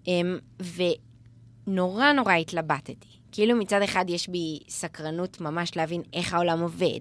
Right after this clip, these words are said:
ואת החוקיות, ו-, ואת הפיזיקה שמאחורי הדברים,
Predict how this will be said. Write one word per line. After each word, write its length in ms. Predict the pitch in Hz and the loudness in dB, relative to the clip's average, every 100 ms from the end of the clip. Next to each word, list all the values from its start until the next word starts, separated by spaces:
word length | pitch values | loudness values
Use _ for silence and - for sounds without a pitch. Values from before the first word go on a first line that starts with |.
| 139 | -4
ואת 200 | 165 170 | -6 -4
החוקיות, 800 | 156 185 - 214 226 151 - 151 | -10 -10 -4 0 0 0 -6 -4
ו-, 80 | 160 147 - - - - | -2 -2 -10 -18 -20 -20
ואת 360 | 170 170 170 175 | -8 -2 0 -2
הפיזיקה 560 | 170 - 254 285 - 214 | -4 2 4 4 2 0
שמאחורי 500 | 190 170 156 160 165 | 2 0 -2 -4 -4
הדברים, 520 | 170 151 151 175 | -4 -6 -4 -2